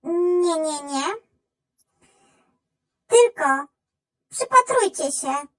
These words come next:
też sobie. Dlaczego chce się z tą osobą być w relacji, w małżeństwie?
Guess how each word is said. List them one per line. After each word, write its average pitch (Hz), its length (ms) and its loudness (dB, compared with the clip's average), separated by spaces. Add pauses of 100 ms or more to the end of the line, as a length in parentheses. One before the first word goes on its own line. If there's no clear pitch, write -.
(240)
też 403 140 2
sobie. 285 460 -2 (2500)
Dlaczego 453 420 4 (1500)
chce 480 200 0
się 392 140 0
z - 40 -6
tą 339 200 2
osobą 339 400 0 (240)
być 480 400 -6 (760)
w 285 60 -14
relacji, 339 500 2 (840)
w - 40 -16
małżeństwie? 339 580 -4